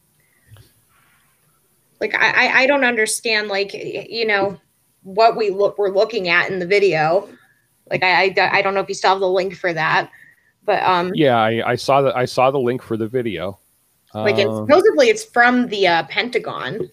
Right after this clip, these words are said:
Speaker 1: Like, they posted that video.
Speaker 2: That would be a screen capture from the video there.
Speaker 1: Yeah.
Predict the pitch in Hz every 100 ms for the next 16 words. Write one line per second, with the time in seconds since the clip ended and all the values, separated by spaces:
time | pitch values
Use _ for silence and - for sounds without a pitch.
0 | _ 196 190 180 180 214 220 226 190 185
1 | 175 208 190 175 175 180 _ _ _ _
2 | - - 127 123 127 131 113 - 131 135
3 | 120 110 107 - 98 117 117 117 87 98
4 | 98 95 92 110 92 - _ _ _ -
5 | - 220 233 202 170 208